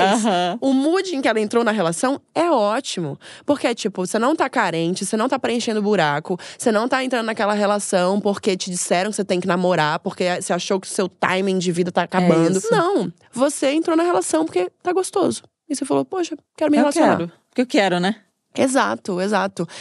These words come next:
Speaker 2: Mas eu, eu sou muito anti-joguinho, assim. Tipo, esse rolê de, "Ai, mas eu vou fingir que." Vai
Speaker 1: Ai,
Speaker 2: fingir
Speaker 1: chato,
Speaker 2: o quê? Que
Speaker 1: chato,
Speaker 2: chateação.
Speaker 1: chato,
Speaker 2: E aí,
Speaker 1: chato.
Speaker 2: se você tá fingindo, não é você. Você quer que o outro se apaixone pela coisa que você construiu que você é ou por quem você é?
Speaker 1: Não, eu quero que o outro seja ele, mas eu não sou eu.
Speaker 2: Exato.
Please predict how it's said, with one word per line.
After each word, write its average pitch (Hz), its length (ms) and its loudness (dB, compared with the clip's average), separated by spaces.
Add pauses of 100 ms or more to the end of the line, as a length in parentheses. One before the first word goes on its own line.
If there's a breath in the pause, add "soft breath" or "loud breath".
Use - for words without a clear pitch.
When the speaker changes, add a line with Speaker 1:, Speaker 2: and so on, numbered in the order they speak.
(100)
Speaker 2:
Mas 240 180 2
eu, 247 220 2
eu 240 160 2
sou 262 160 0
muito 294 720 2
anti-joguinho, 240 680 0
assim. 143 320 -6 (300 loud breath)
Tipo, 190 360 0
esse 262 220 0
rolê 247 340 0
de, 185 160 -4 (220 loud breath)
"Ai, 190 240 0
mas 190 200 -2
eu 190 60 0
vou 190 360 0
fingir 208 500 0
que." 208 160 -6 (260)
Vai 370 160 -4
Speaker 1:
Ai, 466 280 2
Speaker 2:
fingir 339 160 4
Speaker 1:
chato, 311 160 4
Speaker 2:
o - 20 2
quê? 294 180 2 (220)
Que 320 80 -4
Speaker 1:
chato, 349 300 0
Speaker 2:
chateação. 320 320 2
Speaker 1:
chato, 339 440 2
Speaker 2:
E 330 60 2
aí, 370 120 2
Speaker 1:
chato. 359 60 -2
Speaker 2:
se - 60 -4
você 349 220 -2
tá 381 100 0
fingindo, 311 420 2
não 320 140 4
é 302 80 0
você. 269 400 -2
Você 233 200 -4
quer 277 40 -2
que 269 100 -6
o 277 40 2
outro 240 340 0
se - 100 -4
apaixone 208 520 -2
pela 190 280 0
coisa 208 240 2
que - 40 -6
você 185 160 0
construiu 185 320 0
que - 80 -6
você 180 180 0
é 226 100 4
ou 277 80 2
por 349 220 -2
quem 311 80 2
você 226 240 0
é? 156 220 -4
Speaker 1:
Não, 254 180 4
eu 196 140 4
quero 254 200 0
que 269 80 -2
o 262 40 4
outro 247 180 2
seja 320 300 2
ele, 202 160 2
mas 185 240 2
eu 220 100 4
não 302 140 -2
sou 427 180 2
eu. 233 180 2
Speaker 2:
Exato. 254 540 0